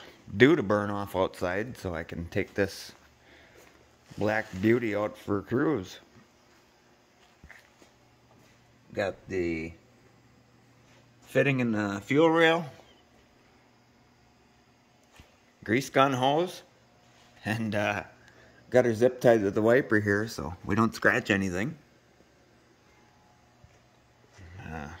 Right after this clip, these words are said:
trying to see what's going on with the fuel pressure here when you get on it. I'm holding the throttle steady state right now.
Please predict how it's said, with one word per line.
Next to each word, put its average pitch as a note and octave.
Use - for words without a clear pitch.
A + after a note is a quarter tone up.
trying F2+
to F2
see G2+
what's F#2+
going G2
on A2
with F#2
the -
fuel A#2+
pressure -
here F2
when D#2+
you D#2
get F2+
on G#2+
it. -
I'm -
holding -
the B2+
throttle B2+
steady C3+
state B2
right B2+
now. -